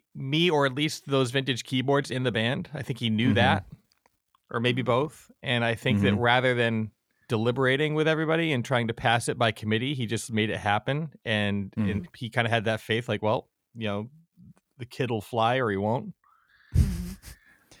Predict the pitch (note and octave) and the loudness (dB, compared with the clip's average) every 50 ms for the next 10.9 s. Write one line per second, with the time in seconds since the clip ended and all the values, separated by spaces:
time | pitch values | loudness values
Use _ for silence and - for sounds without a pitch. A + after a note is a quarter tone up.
0 | - G2+ G2+ G2+ G2+ G2+ G2 G2 F#2+ F#2 F2+ F2 E2+ - _ _ _ _ _ _ | -8 -6 -2 -2 0 0 0 0 0 0 -2 -6 -8 -12 _ _ _ _ _ _
1 | _ - G2+ G2+ G2+ G2 - - A#2 G#2+ G#2 G#2 G2+ F2 - A#2+ B2+ C3+ F#2 - | _ -6 -4 -4 -4 -4 -4 -2 -2 0 0 -2 -4 -4 -2 0 0 0 -2 -6
2 | _ _ _ _ _ _ _ A2 A#2 A2 G2 G2+ - - - - F3 - - A#2+ | _ _ _ _ _ _ _ -14 -12 -10 -10 -10 -12 -14 -16 -16 -14 -12 -10 -10
3 | - - - - - B2+ B2 C#3 C3 B2+ C#3 - _ - - - _ _ _ _ | -10 -12 -12 -8 -4 -4 0 0 0 0 0 -2 _ -14 -20 -20 _ _ _ _
4 | _ _ _ - A2+ B2 B2+ - F3 E3 E3 - - - - - - - B2 A2 | _ _ _ -4 -4 -4 -4 -4 -8 -12 -14 -16 -18 -20 -20 -8 -2 0 2 2
5 | A#2 C3 C3+ C3 A#2+ - - - - - - - - - - - C5 F#4 - - | 4 2 2 0 -2 -6 -2 0 0 2 2 0 0 0 0 0 4 4 4 4
6 | - - - G4 - - - - A3 - - - - - F4 - - - F4 A#3+ | 6 4 4 4 2 2 2 2 0 0 2 2 2 2 0 0 2 2 4 4
7 | B3 F4 E4 - - E4+ - - - - G#3 C4 A3 E3 D#3 D3 C3+ C#3+ C3+ - | 6 4 4 4 0 -2 -2 0 -2 0 0 0 0 0 0 0 0 0 0 0
8 | C#3 B2+ A#2+ A#2 A#2 A2+ A2 G#2+ G#2+ A2+ A#2+ A2+ G#2+ G#2+ G#2+ G#2+ G#2+ F#2 G#2 G2+ | 0 0 2 2 0 0 0 0 0 0 0 0 2 2 2 2 2 2 0 -2
9 | G2+ - - G2+ F#2 G2 G2+ A2 C3+ D3 - - - G#3+ - - G#2+ G2 G2 G2 | -2 -2 -2 0 2 2 2 2 2 0 -2 -2 -2 0 0 2 2 2 2 2
10 | G2 G#2+ G#2+ G#2 A2 A#2 A#2 A2 G2+ F#2 A2+ A2 G2 F2 G2+ A2 A2 - | 2 2 0 0 0 0 2 0 0 2 0 0 0 0 0 -2 -4 -4